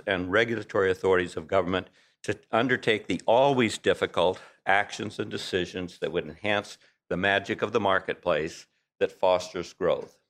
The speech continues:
Even when most observers recognize that the sand in the gears preventing more robust economic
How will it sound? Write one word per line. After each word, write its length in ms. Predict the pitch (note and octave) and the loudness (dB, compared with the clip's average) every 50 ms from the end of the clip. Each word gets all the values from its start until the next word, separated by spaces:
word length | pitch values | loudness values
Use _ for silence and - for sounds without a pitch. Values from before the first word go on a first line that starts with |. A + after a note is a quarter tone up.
| _ _ _ _ _ _ _ _ _ _ _ _ _ _ _ _ _ _ _ _ - | _ _ _ _ _ _ _ _ _ _ _ _ _ _ _ _ _ _ _ _ 0
Even 320 | D3 F3 F3+ F3 F3+ E3 | 0 2 2 2 2 4
when 160 | D3+ D3 A#2+ A2+ | 4 4 4 4
most 340 | A#2+ C3 D3 D#3+ D#3 - | 4 4 4 2 0 0
observers 600 | D3 C3+ A#2+ G#2+ G#2+ A#2 A#2+ A2+ A2+ A#2 A2 G#2+ - | 0 0 0 2 2 2 2 4 2 0 -2 0 2
recognize 720 | G#2+ A#2 A#2 - A#2 G#2 G#2 G2 G2 G2 G2+ G2+ G2+ - | 2 2 2 2 -2 -2 -2 -2 -2 0 0 0 -2 -4
that 160 | - F2 - | -8 -10 -6
the 80 | - F2+ | -6 -6
sand 480 | - - - A2 G#2+ B2 C#3 C#3+ D3 D3 | -6 -2 0 0 2 2 2 0 0 0
in 140 | D3 C#3+ | -2 -2
the 60 | C#3+ C3+ | -2 -4
gears 400 | A2+ G#2+ A2 G#2 G#2 A2 G2+ - _ | -2 -2 0 2 2 0 -2 -4 _
preventing 480 | - F2 E2+ F2+ A#2 B2+ D3 D3+ C3+ B2 | -8 -6 -2 0 0 0 0 0 -2 -2
more 340 | A2+ A2 A#2+ A#2+ A#2+ B2+ C3 | 0 2 2 4 2 2 0
robust 680 | A2+ G2+ F#2+ F#2 E2+ E2 A2+ A2 A2 A2 - - - - | -2 -4 -4 -4 -2 2 2 2 2 2 -2 -12 -6 -4
economic 580 | A2+ A2 A2 - G2 G2 F#2+ F#2+ F#2+ G2 F#2 | -4 -4 -2 -2 -2 -2 -2 -2 -4 -4 -8